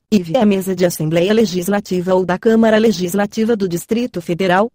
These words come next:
v, o governador de estado ou do Distrito Federal, v, o Procurador-Geral da República, vi o Conselho Federal da Ordem dos Advogados do Brasil,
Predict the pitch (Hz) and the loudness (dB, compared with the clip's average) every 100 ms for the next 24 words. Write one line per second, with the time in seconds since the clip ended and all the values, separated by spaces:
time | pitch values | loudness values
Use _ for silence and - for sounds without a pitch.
0 | - 160 202 247 233 226 233 220 226 196 | -6 2 2 2 0 0 0 2 0 2
1 | 196 180 190 180 220 196 202 214 180 175 | 0 0 -4 -4 -4 -4 -2 -2 -2 -4
2 | 165 - 233 247 175 - 170 190 185 233 | -6 -4 -4 -4 -8 -6 -4 0 0 -2
3 | _ 202 247 190 170 180 160 151 160 160 | _ -4 -2 -2 -4 -2 -2 -2 -2 0
4 | 196 180 147 - _ _ _ 220 165 160 | 0 0 -2 -10 _ _ _ -2 -2 -2
5 | 202 208 240 233 240 - 185 214 220 262 | -2 -2 -4 -6 -6 -6 -2 0 0 -2
6 | 247 226 214 226 175 175 175 165 160 156 | 0 0 0 0 -2 0 0 0 0 0
7 | 160 180 196 180 185 175 175 208 180 160 | 0 0 -2 -2 -2 -2 -2 0 0 -2
8 | 180 170 170 156 170 220 262 | -2 0 0 -2 0 -2 -2